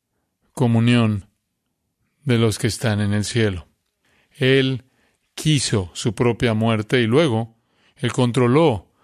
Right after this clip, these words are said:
lo que sucedió después de eso con su cuerpo, que estaba todavía colgando allí, e incluso con su sepultura.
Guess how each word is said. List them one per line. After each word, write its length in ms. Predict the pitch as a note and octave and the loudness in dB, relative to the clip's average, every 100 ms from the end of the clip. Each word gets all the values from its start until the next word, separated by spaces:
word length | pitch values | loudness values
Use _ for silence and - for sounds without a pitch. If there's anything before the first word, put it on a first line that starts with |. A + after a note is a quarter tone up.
| _ _ | _ _
lo 140 | C3 | -4
que 140 | A#2 A#2 | -2 -4
sucedió 440 | A2+ G2+ A2+ A#2+ | -4 -4 -2 0
después 480 | A2 - - E3 C3 | -2 -4 0 0 0
de 120 | A#2 | -2
eso 220 | A2+ B2 | -2 -4
con 200 | G#2+ A#2 | -4 -4
su 160 | G2+ G#2 | -4 -4
cuerpo, 580 | B2+ C#3+ B2 A#2+ A#2 _ _ _ _ _ _ _ | 0 0 2 0 -2 _ _ _ _ _ _ _
que 100 | - | -8
estaba 340 | A2+ C3 A#2+ A#2+ | -2 0 2 2
todavía 360 | B2 A#2 A#2 | 2 2 0
colgando 480 | - A2+ G#2 C3+ C#3+ | -2 -2 0 2 2
allí, 380 | A#2+ A#2+ A#2 - _ | 2 2 0 -4 _
e 160 | - A#2+ | -6 -2
incluso 800 | A2 - C#3+ F#3+ A2 A#2 A2 _ | -2 0 2 2 2 -2 -2 _
con 160 | - A2 | -2 -2
su 100 | A2 | -2
sepultura. 640 | A2+ G#2+ A#2 D3 C3+ | -2 -2 0 2 0